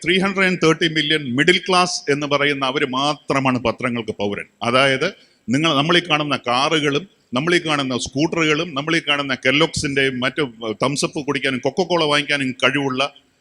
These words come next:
വായനക്കാർ മാത്രമാണ് അവർക്ക് പൗരർ. മറ്റാരും, they doesn't matter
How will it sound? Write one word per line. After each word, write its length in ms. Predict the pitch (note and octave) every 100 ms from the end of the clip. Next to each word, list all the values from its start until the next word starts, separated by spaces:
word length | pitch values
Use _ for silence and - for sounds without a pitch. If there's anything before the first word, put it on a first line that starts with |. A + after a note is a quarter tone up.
| _ _
വായനക്കാർ 580 | G#2+ C3+ D3+ D#3+ E3 D#3
മാത്രമാണ് 800 | C3+ C3+ D3+ E3 D#3 D#3+ D3+ C#3+
അവർക്ക് 240 | C3 C#3
പൗരർ. 420 | B2+ A#2 B2+ D3 G#2+ - _
മറ്റാരും, 600 | G#2 B2+ - D#3 D#3+ E3+
they 260 | D#3 C3+ D#3
doesn't 380 | D3 D3+ E3+ C#3 B2
matter 220 | C#3+